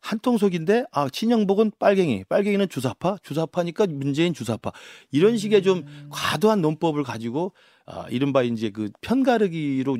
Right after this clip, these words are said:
Speaker 1: 악용될 수가 있는 거죠.
Speaker 2: 그리고 이제 현 변호사 말씀하신 대로 본인은 다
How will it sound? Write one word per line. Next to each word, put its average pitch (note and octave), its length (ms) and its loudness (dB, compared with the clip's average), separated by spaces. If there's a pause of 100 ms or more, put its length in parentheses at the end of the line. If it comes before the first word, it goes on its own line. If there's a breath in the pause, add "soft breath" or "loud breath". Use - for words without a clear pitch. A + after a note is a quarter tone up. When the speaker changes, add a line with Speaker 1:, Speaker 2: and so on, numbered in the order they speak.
Speaker 1:
악용될 D#3 400 0
수가 - 220 -2
있는 G2+ 220 -4
거죠. F2+ 640 -10
Speaker 2:
그리고 G#3+ 280 -4
이제 G3+ 140 -8
현 A3 80 -4
변호사 A3 240 -4
말씀하신 F3 440 -6
대로 E3+ 200 -8
본인은 E4 500 -6
다 A#3 600 2